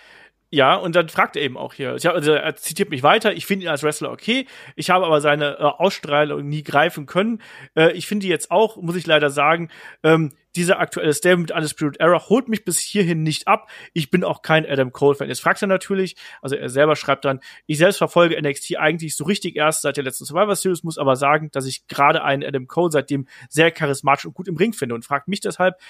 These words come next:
ähm, zwei Fragen. A, würdest du deine Aussage von vor drei Jahren immer noch so treffen?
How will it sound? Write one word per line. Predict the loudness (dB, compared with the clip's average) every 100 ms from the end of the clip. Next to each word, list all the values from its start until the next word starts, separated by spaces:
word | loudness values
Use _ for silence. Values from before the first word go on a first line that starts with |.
| -20 -20 -6
ähm, | 0 0 0 -6
zwei | 0 0
Fragen. | 4 2 2 -8 _ _
A, | 2 2 0
würdest | 2 2 2 0
du |
deine | 2 2 2
Aussage | 0 2 0 0
von | -4 -4
vor | 0 0
drei | -2 2 2
Jahren | 2 2 2 0 -2 0
immer | 0
noch | 0 -2 -4
so | -10
treffen? | -6 0 0 0 -10